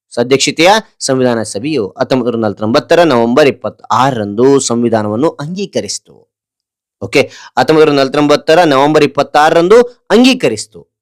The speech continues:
ಯಾವುದನ್ನ? ಸಂವಿಧಾನವನ್ನ. ಹತ್ತೊಂಬತ್ತು ನೂರ ಐವತ್ತು ಜನವರಿ ಇಪ್ಪತ್ತಾರರಂದು ಜಾರಿಗೆ ಬಂತು ನೋಡಿ. ಓಕೆನಾ? ಇದು ಚೆನ್ನಾಗಿ ನೆನ್ಪಿಡ್ತಾ ಹೋಗಿ. ಎರಡನೇ ಪಾಯಿಂಟ್, ಮಹತ್ವ ಅಂತಕ್ಕಂಥದ್ದು. ಸಂವಿಧಾನವು ಭಾರತವನ್ನು ಸಾರ್ವಭೌಮ,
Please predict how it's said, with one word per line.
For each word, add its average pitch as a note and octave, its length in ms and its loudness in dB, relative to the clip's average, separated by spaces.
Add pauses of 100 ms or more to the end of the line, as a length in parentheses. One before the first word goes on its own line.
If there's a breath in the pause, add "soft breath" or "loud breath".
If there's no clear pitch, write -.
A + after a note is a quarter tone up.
(120)
ಯಾವುದನ್ನ? F3 480 2
ಸಂವಿಧಾನವನ್ನ. A2+ 560 0 (540 soft breath)
ಹತ್ತೊಂಬತ್ತು B3+ 300 4
ನೂರ A#3 100 6
ಐವತ್ತು - 560 0 (240)
ಜನವರಿ E3+ 460 0
ಇಪ್ಪತ್ತಾರರಂದು D#3 1600 0 (160)
ಜಾರಿಗೆ B2 540 -4
ಬಂತು A2 600 0
ನೋಡಿ. A#2 340 -2 (500)
ಓಕೆನಾ? C#3+ 560 -4
ಇದು C3 100 -6
ಚೆನ್ನಾಗಿ B2+ 260 0
ನೆನ್ಪಿಡ್ತಾ G2 360 -8
ಹೋಗಿ. E2+ 240 -14 (840)
ಎರಡನೇ F3 220 2
ಪಾಯಿಂಟ್, G2 300 -8
ಮಹತ್ವ C#3 420 -2
ಅಂತಕ್ಕಂಥದ್ದು. - 920 -12 (240)
ಸಂವಿಧಾನವು D3 840 4
ಭಾರತವನ್ನು A#2+ 800 -4 (260 soft breath)
ಸಾರ್ವಭೌಮ, C#3+ 840 0